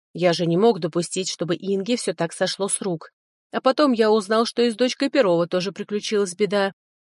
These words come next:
Андрей нашёл тебя в больнице, узнал о твоём состоянии и том, что Инга подкупила врача, чтобы он тебе не назначал никакого лечения".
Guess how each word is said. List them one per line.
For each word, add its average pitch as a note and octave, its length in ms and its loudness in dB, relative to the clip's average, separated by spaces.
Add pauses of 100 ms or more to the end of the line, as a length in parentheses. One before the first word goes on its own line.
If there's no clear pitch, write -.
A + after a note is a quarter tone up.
(120)
Андрей F3 340 0
нашёл F3 340 0
тебя F3+ 260 0
в - 20 -6
больнице, E3 640 -2 (260)
узнал G3 380 0
о A#3+ 40 2
твоём F3+ 300 -2
состоянии E3 800 -2 (260)
и F#3 100 -2
том, E3 240 0
что F3+ 200 -4
Инга F#3+ 340 -2
подкупила G3+ 520 -4
врача, F3+ 520 -4 (280)
чтобы E3+ 320 -2
он E3+ 140 2
тебе E3+ 240 -2
не E3 120 0
назначал E3+ 480 -2
никакого E3+ 460 -2
лечения". D#3 640 -4